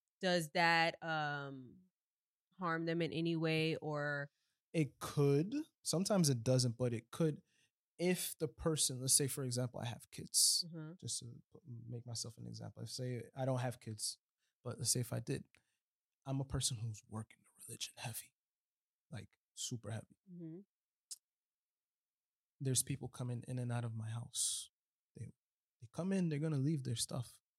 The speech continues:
Speaker 2: I'm doing stuff so that they leave better than when they came in.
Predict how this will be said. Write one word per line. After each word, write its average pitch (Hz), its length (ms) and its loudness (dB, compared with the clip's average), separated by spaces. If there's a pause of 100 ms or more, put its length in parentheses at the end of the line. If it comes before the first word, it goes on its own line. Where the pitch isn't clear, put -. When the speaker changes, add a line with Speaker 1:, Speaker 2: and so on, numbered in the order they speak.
(120)
Speaker 2:
I'm 120 160 2
doing 131 260 2
stuff 120 200 4
so 120 160 -2
that 113 180 -4
they 113 140 0
leave 113 360 4
better 120 240 6
than 107 160 0
when 110 180 -2
they 107 180 -8
came - 260 -12 (100)
in. 135 140 -8